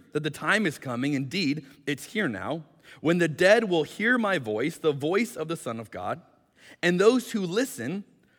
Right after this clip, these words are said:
will live. The Father has life in himself,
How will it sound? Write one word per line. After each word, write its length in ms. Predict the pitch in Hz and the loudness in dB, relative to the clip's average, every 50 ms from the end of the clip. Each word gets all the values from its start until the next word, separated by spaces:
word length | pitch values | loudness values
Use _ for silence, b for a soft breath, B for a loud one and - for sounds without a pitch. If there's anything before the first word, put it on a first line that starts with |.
| b - | b 0
will 160 | - 175 185 | 2 2 4
live. 420 | 190 226 247 156 - - - - - _ _ _ _ _ _ _ _ B B B B - | 4 4 4 4 2 -4 -10 -20 -20 _ _ _ _ _ _ _ _ B B B B 0
The 100 | 165 175 | 0 0
Father 480 | 170 - - 190 220 240 240 269 262 226 | 2 0 2 4 4 4 4 2 2 2
has 240 | 202 180 160 147 | 2 0 -2 -2
life 580 | 139 127 135 147 156 190 220 262 247 - - - b b b b _ 147 | -2 -2 0 0 2 2 2 0 -2 -6 -12 -20 b b b b _ -2
in 100 | 156 156 | -2 -2
himself, 720 | 147 147 123 123 - - 160 170 214 240 - - - | -2 -4 -6 -6 -4 -2 -2 -2 -2 -2 -6 -12 -20